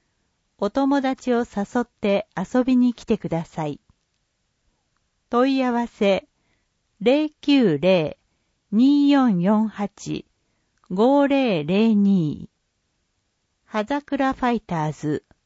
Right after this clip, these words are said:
詩吟会員募集中。若さを保つ詩吟を一緒に始めませんか？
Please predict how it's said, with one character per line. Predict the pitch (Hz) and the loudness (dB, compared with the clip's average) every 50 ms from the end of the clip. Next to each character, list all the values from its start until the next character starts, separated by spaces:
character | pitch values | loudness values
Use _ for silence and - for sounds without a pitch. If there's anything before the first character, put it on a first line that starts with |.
| _ _ _ _ _ _ _ _ _ _ _ _ _ _ _ _ _ _ _ _ _ _ _ _ _ _ _ _ _ _ _ _ _ _ _ _ _ _ _ _ _ _ _ _ _ _ _ _ _ _ _ _ _ _ _ | _ _ _ _ _ _ _ _ _ _ _ _ _ _ _ _ _ _ _ _ _ _ _ _ _ _ _ _ _ _ _ _ _ _ _ _ _ _ _ _ _ _ _ _ _ _ _ _ _ _ _ _ _ _ _
詩 | _ - - - 220 226 220 | _ -20 -10 -4 -2 -2 0
吟 | 214 269 277 277 277 269 254 | 0 2 2 2 2 0 -2
会 | - - 233 240 247 254 254 | -2 -2 0 0 2 4 4
員 | 254 254 247 240 233 | 4 4 4 4 4
募 | 202 170 185 208 | 4 4 2 2
集 | - - - 202 208 208 196 | 0 -4 -2 0 0 0 0
中。 | - - - - 175 170 160 156 151 120 - _ _ _ _ _ _ _ _ _ _ _ _ _ _ _ _ _ _ _ _ _ _ _ _ _ _ | -4 -8 -4 -2 0 0 0 0 -2 -6 -8 _ _ _ _ _ _ _ _ _ _ _ _ _ _ _ _ _ _ _ _ _ _ _ _ _ _
若 | - 233 277 302 - 311 302 - | -2 -2 -2 0 -2 -6 -6 -4
さ | - 226 190 175 165 | -2 0 0 0 0
を | 160 | 0
保 | - - 196 185 202 233 254 | -2 -4 -2 0 0 0 0
つ | - _ - 165 165 | -2 _ -10 -10 -10
詩 | 165 - - 165 165 | -8 -8 -8 -8 -8
吟 | 165 220 233 233 226 220 214 196 | -4 0 0 2 2 2 2 2
を | 190 190 - - _ _ | 2 0 0 -2 _ _
一 | - 185 180 | -8 -8 -8
緒 | - - - 277 277 | -8 -6 -2 0 2
に | 277 269 277 | 2 2 2
始 | 254 226 226 226 196 226 240 | 0 0 -2 -4 0 2 2
め | 240 247 233 | 4 4 4
ま | 240 240 | 2 0
せ | - - 226 220 | -2 -2 -2 -2
ん | 202 180 | -2 -2
か？ | - - 156 - - - | -6 -8 -8 -8 -8 -8